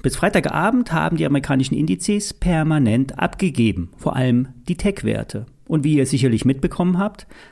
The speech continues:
hat A M D vor einem Umsatzschwund gewarnt. Zudem wurden neue Exportbeschränkungen von Seiten der U-S-Administration in Richtung China ausgesprochen.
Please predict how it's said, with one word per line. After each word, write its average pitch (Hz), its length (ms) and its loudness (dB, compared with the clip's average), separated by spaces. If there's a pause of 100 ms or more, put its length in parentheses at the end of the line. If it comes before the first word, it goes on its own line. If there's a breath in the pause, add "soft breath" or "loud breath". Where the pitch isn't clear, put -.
hat 131 260 -4
A 147 160 0
M 151 140 2
D 131 240 2
vor 135 220 -2
einem 123 280 0
Umsatzschwund 104 1040 -2
gewarnt. 98 560 -6
Zudem 185 400 4
wurden 185 360 4
neue 190 280 4
Exportbeschränkungen 135 1120 -2 (220 loud breath)
von 147 180 2
Seiten 127 340 2
der 131 140 4
U-S-Administration 110 1200 -2
in 110 80 0
Richtung 131 280 -2
China 165 400 0
ausgesprochen. - 680 -8